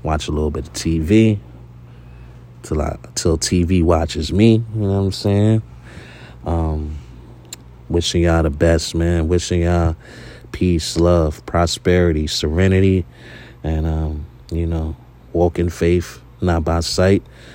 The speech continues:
All right? And, um, it might be not going the way you want it to, but eventually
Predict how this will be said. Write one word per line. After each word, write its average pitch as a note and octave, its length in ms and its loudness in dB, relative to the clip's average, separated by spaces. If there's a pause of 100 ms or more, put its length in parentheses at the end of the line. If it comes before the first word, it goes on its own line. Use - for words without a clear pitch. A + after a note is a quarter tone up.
(380)
All D2+ 80 -4
right? F#2 340 2 (520)
And, D#2 180 -2
um, D2 380 -4 (1200)
it - 80 -6
might E2+ 240 0
be D#2+ 280 0 (680)
not F2 240 0
going E2 260 0
the D#2 60 0
way E2+ 160 4
you E2 160 2
want F2 240 2
it E2 120 -2
to, E2+ 260 0
but D#2+ 260 -2 (760)
eventually D#2 720 -4